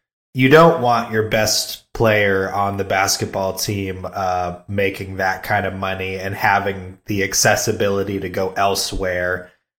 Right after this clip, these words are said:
and, and find what he's finding in other programs. At least it has to be a little bit closer.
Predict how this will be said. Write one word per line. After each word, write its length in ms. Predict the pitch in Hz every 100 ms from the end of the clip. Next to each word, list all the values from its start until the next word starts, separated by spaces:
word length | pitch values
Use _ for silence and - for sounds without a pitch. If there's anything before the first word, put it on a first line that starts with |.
| _ _ -
and, 420 | 110 101 95 95 -
and 160 | 104
find 460 | - 117 104 101 98
what 100 | 98
he's 200 | 95 -
finding 500 | 104 98 92 92 90
in 120 | 90
other 280 | 92 92 90
programs. 840 | - 95 87 85 87 85 95 - 117
At 140 | 113
least 360 | 143 151 - 139
it 120 | 127
has 360 | - 156 -
to 80 | -
be 200 | 113 110
a 40 | 101
little 300 | 101 101 95
bit 240 | 98 -
closer. 720 | - 101 92 - 85 95 -